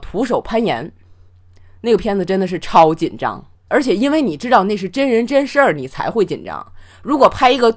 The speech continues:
故事片儿叫《徒手攀岩》，那就差多了。那么我特别想推荐的一部获得最佳纪录片奖提名的影片叫《滑板少年》。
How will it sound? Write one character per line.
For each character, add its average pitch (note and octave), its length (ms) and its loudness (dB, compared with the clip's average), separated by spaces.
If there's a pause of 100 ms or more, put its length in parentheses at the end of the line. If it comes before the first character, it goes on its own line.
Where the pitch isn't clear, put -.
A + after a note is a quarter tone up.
故 E4 220 4
事 F#3 120 -2
片 D#3+ 180 2
儿 D#3 100 4
叫 D#3 160 2 (120)
《徒 - 160 -8
手 D#3 140 0
攀 D3+ 180 -2
岩》， B2+ 240 -6
那 G3 140 0
就 D#3+ 120 -2
差 C#3+ 200 2
多 A2+ 200 -8
了。 - 140 -16 (600)
那 - 120 -6
么 A#3 140 0 (180)
我 G3+ 240 2
特 D4 320 2
别 E3+ 180 -4
想 E3+ 200 -2
推 G#3 200 -2
荐 F3+ 200 0
的 D3+ 80 -4
一 C3+ 160 -8
部 D3+ 360 -4 (380)
获 G3+ 280 0
得 D3+ 160 -2
最 F#3 140 0
佳 E3 180 4
纪 F#3+ 200 -4
录 D#3 100 -2
片 D#3 200 -8
奖 E3 200 -6
提 D3+ 200 -12
名 D#3 240 -6
的 E3+ 60 -4
影 C#3 160 -6
片 B2+ 260 -10
叫 D#3+ 220 2
《滑 C#3+ 320 2
板 G3 180 2
少 E3 220 4
年》。 A2 260 -6